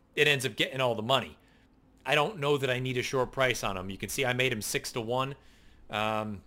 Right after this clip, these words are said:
even at six, I'd probably, it would depend on what the rest of the board looked like before I went rushing to make a bet on Say the Word at odds of six to one. And the horse I think I'm probably just gonna default to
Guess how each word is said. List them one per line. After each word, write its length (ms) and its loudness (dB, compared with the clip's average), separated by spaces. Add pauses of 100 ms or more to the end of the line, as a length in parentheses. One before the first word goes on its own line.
(1200)
even 240 0
at 140 -2
six, 360 -2
I'd 180 -2
probably, 800 0 (600)
it 60 -2
would 120 -2
depend 380 0
on 120 2
what 140 0
the 60 -2
rest 260 -2
of 60 -8
the 60 -2
board 360 0
looked 220 -4
like 320 -12 (440)
before 320 -2
I 120 6
went 200 -4
rushing 400 0
to 100 -8
make 180 -2
a 60 -4
bet 300 -2 (320)
on 140 -2
Say 200 -2
the 100 -4
Word 320 -2 (460)
at 140 2
odds 240 2
of 60 -10
six 280 -6
to 80 -6
one. 240 -2 (840)
And 220 -12
the 160 0
horse 340 2
I 80 0
think 200 -2
I'm 100 2
probably 340 2
just 140 -6
gonna 180 -4
default 500 0
to 300 -6